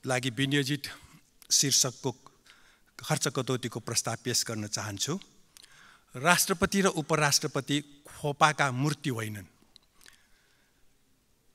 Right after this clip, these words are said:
संसदलाई छलेर सरकारबाट पेश भएको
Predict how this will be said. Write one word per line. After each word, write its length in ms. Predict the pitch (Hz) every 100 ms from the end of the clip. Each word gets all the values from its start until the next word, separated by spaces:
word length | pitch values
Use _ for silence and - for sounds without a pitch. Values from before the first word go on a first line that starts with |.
| _ _ _ _ _ _ _ _ _ _ _ _ _ _ _ - - -
संसदलाई 680 | - 175 190 208 185 196 175
छलेर 600 | - - 156 156 170 180
सरकारबाट 840 | - 170 151 147 151 147 143 139
पेश 580 | 160 165 - 156 147 -
भएको 500 | 123 131 131 156 170